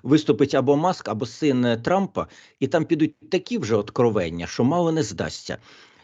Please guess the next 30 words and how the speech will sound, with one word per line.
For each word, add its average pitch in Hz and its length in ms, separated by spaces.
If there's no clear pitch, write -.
За 104 220
частку - 720
вони 139 300
здають 139 500
оце, 120 260
що - 180
зараз 123 300
відбувається 113 440
в 104 40
Україні 85 420
все. - 280
Оце 226 500
з - 160
цього 220 320
зірвалася 117 760
історія. 92 760
Після 208 300
того, 127 320
пригадуєте, 160 500
як 151 80
моментально 208 480
Трамп 196 260
поміняв 180 380
позицію, 202 500
і 156 100
все, 202 220
Україна 147 400
вже 143 140
не 160 80
згадується. 110 580